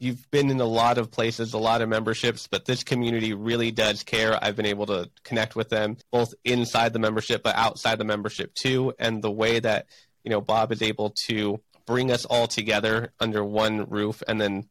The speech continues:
give us the freedom to be able to connect with each other in real, deep, intimate ways is, is something that you don't find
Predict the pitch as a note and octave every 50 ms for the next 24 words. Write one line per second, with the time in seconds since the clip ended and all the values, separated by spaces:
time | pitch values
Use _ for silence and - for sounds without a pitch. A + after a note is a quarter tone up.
0 | _ _ - A#2 A2+ A2+ - - G#2+ G2+ - G#2+ G#2+ G#2+ A2 G#2 G#2 G#2 G#2 G#2
1 | G2 G2+ G#2 - - - G#2 G#2+ - - G#2+ G#2 G#2 - - - - G#2+ A2 G2+
2 | - - - G#2 G#2 A2+ A2+ A#2+ A2 - G#2+ G#2 G2 G2 G2+ G2+ G#2 G#2 G#2 F#2
3 | - G#2+ G#2+ G#2+ - - - A2 A2 G#2+ - A2 A2+ A2 - - F#2+ G2 G#2+ A2+
4 | B2+ C3+ - _ _ - B2+ A#2 A2 A2 B2+ - _ _ - A2 G#2 - - C#3
5 | C3+ C3+ D3 C#3+ B2+ A2+ - G2+ A2+ A#2 A#2 A#2 A2+ - - - - G#2+ G2+ G2
6 | F#2+ F#2 F#2 -